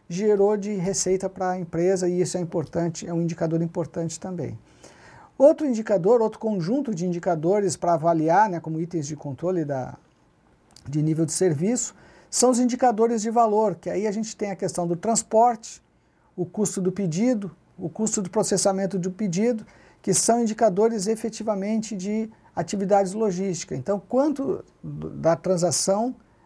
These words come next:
é, é, é representado pelo custo de transporte.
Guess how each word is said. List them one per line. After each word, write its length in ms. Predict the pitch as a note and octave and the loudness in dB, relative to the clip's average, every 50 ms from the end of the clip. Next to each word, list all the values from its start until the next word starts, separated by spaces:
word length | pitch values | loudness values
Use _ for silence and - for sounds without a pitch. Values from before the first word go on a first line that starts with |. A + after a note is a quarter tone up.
| _ _ - | _ _ -18
é, 500 | E3 D3+ C3+ C3+ C#3 C3+ C3 B2+ - - - | -12 -10 -8 -6 -6 -6 -6 -6 -8 -10 -8
é, 1120 | C3+ B2+ B2 B2 B2+ _ _ _ _ - - C#3 B2+ - - - C3+ C#3 C3+ C3+ C#3+ D#3 E3+ | -8 -8 -8 -8 -10 _ _ _ _ -14 -12 -10 -10 -10 -12 -12 -12 -12 -10 -6 -2 2 2
é 20 | |
representado 720 | E3 F3 F3 F3+ F3 E3 D#3+ E3 D#3 D#3+ F3+ F3+ F#3+ G3 F#3 | 4 4 2 0 -2 0 0 0 0 0 2 2 2 2 2
pelo 180 | - G#3 G3 E3+ | -2 -4 -4 -4
custo 360 | - - G#3 F#3 - G3+ F3+ | -4 -6 -10 -8 -6 -6 -4
de 120 | E3 F#3 | -4 -4
transporte. 760 | F3+ G3+ G3 F#3 E3+ - - F3+ E3+ D#3 C#3 - - - - | -4 -4 -4 -4 -4 -4 -2 0 0 0 -2 -6 -12 -20 -20